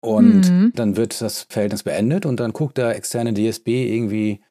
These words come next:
Speaker 1: zufälligerweise ein paar Wochen nach Beendigung dann auf die Website und da steht er immer noch als D S B benannt.
Speaker 2: Ah.
Speaker 1: Und dann fragen die immer so, „Ah, was mache ich denn jetzt?“ Nicht so, „Ja.
Speaker 2: Ja. Aha.
Speaker 1: Wie viel Eskalation möchtest du denn haben?“ <laughs>
Speaker 2: Ja, da,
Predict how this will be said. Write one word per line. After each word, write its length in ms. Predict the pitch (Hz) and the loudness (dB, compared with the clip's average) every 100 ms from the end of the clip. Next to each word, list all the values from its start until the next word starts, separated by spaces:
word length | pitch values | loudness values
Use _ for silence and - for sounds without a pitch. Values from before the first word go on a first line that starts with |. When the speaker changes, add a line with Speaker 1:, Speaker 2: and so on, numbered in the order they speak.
| - | -14
Speaker 1:
zufälligerweise 800 | 101 - 135 110 107 95 101 107 | -10 -6 -4 -2 0 0 0 0
ein 60 | 110 | -2
paar 160 | 107 | -2
Wochen 280 | 104 - 107 | -4 -2 -2
nach 220 | 101 147 | -2 -4
Beendigung 600 | - - 113 113 101 113 | -4 -4 -2 -4 -4 -4
dann 120 | 104 101 | -4 -6
auf 140 | 98 | -6
die 100 | 101 | -4
Website 480 | 127 151 - 101 101 | -4 -4 -4 -4 -4
und 140 | 101 | -6
da 80 | 120 | -6
steht 220 | - 117 | -2 -2
er 100 | 92 | -2
immer 140 | 87 87 | -4 -4
noch 160 | 95 | -6
als 140 | 104 101 | -6 -4
D 100 | 113 | -4
S 120 | 110 | -2
B 100 | 156 | -2
benannt. 340 | 117 85 78 - | -2 -4 -6 -4
Speaker 2:
Ah. 340 | 92 98 104 95 | 0 2 2 0
Speaker 1:
Und 100 | 92 | -2
dann 100 | 87 | -6
fragen 320 | - 98 104 | -4 -2 0
die 80 | 113 | 0
immer 160 | 104 | 0
so, 220 | 95 98 - _ _ _ | 0 -2 -4 _ _ _
„Ah, 280 | 127 143 90 - | -2 -2 -4 -8
was 180 | 104 - | -6 -2
mache 200 | 123 175 | -2 0
ich 100 | 123 | -2
denn 100 | 101 | -2
jetzt?“ 340 | 87 - - | -4 -8 -12
Nicht 140 | - | -10
so, 100 | - | -2
„Ja. 220 | - 240 240 | 4 4 6
Speaker 2:
Ja. 460 | 262 269 180 170 - _ _ - | 4 2 2 0 -8 _ _ 0
Aha. 440 | 190 240 302 214 | 4 4 4 2
Speaker 1:
Wie 120 | 127 | 0
viel 120 | 139 151 | -2 -2
Eskalation 760 | 147 - 143 - 156 156 151 - | -2 -2 -2 -2 0 0 0 0
möchtest 360 | 160 - 139 | 0 0 0
du 40 | 156 | 0
denn 240 | 156 127 | 0 2
haben?“ 260 | 175 110 98 | 0 0 -4
<laughs> 440 | - 127 - 139 233 | -4 -4 -2 -4 2
Speaker 2:
Ja, 200 | 240 233 | 4 4
da, 140 | 214 | 2